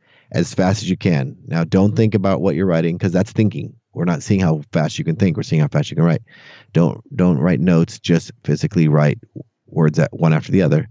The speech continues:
And when the timer goes off, count the words, whether it's a hundred words or whatever, and then times that by six, and that's the number of word count you can write in an hour. And that's the goal that you wanna do. So if you can write that many words in an hour, you can times that by the number of pages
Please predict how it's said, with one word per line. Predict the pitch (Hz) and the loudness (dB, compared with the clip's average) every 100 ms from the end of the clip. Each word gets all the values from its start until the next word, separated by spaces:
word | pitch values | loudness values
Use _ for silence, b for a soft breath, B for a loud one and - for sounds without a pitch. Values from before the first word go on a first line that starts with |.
| b b b b | b b b b
And | 82 | 0
when | 85 | 2
the | 80 | 2
timer | 107 107 120 | 0 0 2
goes | 123 | 2
off, | 95 90 - _ _ _ _ _ | 0 -2 -8 _ _ _ _ _
count | 98 90 | -8 -6
the | 113 | -4
words, | 90 82 - - | -4 -4 -10 -12
whether | - 80 | -4 0
it's | 76 - - | -2 -4 -14
a | 85 | -8
hundred | 82 82 82 | -4 -2 2
words | 78 90 95 | 2 2 2
or | |
whatever, | 90 80 78 90 107 B B B | 2 2 2 0 -4 B B B
and | 101 | 2
then | 107 | 2
times | 104 113 120 | 2 2 2
that | 117 110 | 2 0
by | 101 101 | 2 0
six, | 107 82 - | 0 -6 -4
and | 95 | -2
that's | 87 104 | -2 0
the | 110 | 0
number | 101 92 | 2 2
of | 92 | 0
word | 82 76 82 | 0 0 0
count | 85 76 | -2 -2
you | 64 | -2
can | 82 | 0
write | 78 | 0
in | 82 | 2
an | 87 | 0
hour. | 95 92 71 - b b b | 0 0 -2 -8 b b b
And | - 95 | -2 0
that's | 104 - | 0 -2
the | 107 | -4
goal | 95 92 101 113 | 0 0 0 -2
that | 76 | -4
you | 90 | -4
wanna | 92 | -2
do. | 98 131 - | 0 0 0
So | 120 | -2
if | 76 | -2
you | 101 | 0
can | 113 | 2
write | 107 95 | 2 2
that | - 90 | 0 -2
many | 85 92 | 0 0
words | 80 80 82 | 2 0 0
in | 78 | -2
an | 73 | 0
hour, | 95 85 82 - b b | 0 0 -2 -6 b b
you | - | -4
can | 95 | -4
times | 80 92 92 | 0 0 2
that | 87 69 | 0 0
by | 78 | 0
the | 78 | 0
number | 76 78 82 | 0 0 0
of | 78 - | -2 -2
pages | 87 78 78 | -2 -2 -4